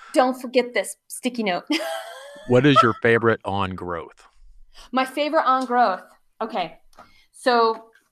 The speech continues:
Speaker 1: I did bring three. I'm gonna share this. My absolute positive favorite on growth is a children's book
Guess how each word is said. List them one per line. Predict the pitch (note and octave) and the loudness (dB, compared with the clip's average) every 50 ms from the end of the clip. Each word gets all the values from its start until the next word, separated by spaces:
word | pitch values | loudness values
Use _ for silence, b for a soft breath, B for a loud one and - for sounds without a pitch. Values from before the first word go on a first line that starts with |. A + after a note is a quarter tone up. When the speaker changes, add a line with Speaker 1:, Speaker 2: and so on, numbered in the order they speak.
| _ _ | _ _
Speaker 1:
I | A3 G#3+ | -10 -6
did | A#3 C4+ - | -6 -4 0
bring | B3 C4 B3 A#3+ A#3+ - | 0 0 0 0 -2 -4
three. | - A#3+ A3+ G3 F#3 F#3 F3+ F3+ - | -4 -4 -2 -2 -4 -6 -10 -12 -8
I'm | G3+ A3+ | -6 -6
gonna | G#3+ A3 | -6 -6
share | A#3 - A#3 A3+ G#3+ | -2 0 0 0 0
this. | F3+ D#3 - - - | -2 -4 -8 -8 -6
My | B3 A#3 G#3+ G3 - - | -4 -2 -2 -4 -4 -2
absolute | G#3 A3+ B3+ C4 B3 - D4 B3+ F#3+ - | 0 0 0 0 -2 -4 -8 -8 -8 -6
positive | A3+ A3 A3 A3 G3+ - A#3+ A3+ A#3+ | -6 -6 -6 -6 -6 -6 -8 -6 -4
favorite | - G#3+ G#3 G#3+ - | -4 -2 -2 -2 -4
on | A3+ A3 | -4 -2
growth | G3+ G#3 G3 G3+ G#3 G#3 - - | 0 0 0 0 -2 -4 -4 -4
is | A3+ A3+ A#3 - - | -4 -4 -4 -10 -18
a | G3 | -18
children's | - - - - C#4+ D#4+ D#4+ B3 A3 F#3 F3+ F3 - | -16 -18 -4 0 2 2 2 2 -2 -4 -6 -8 -8
book | - F3 E3 | -8 -8 -8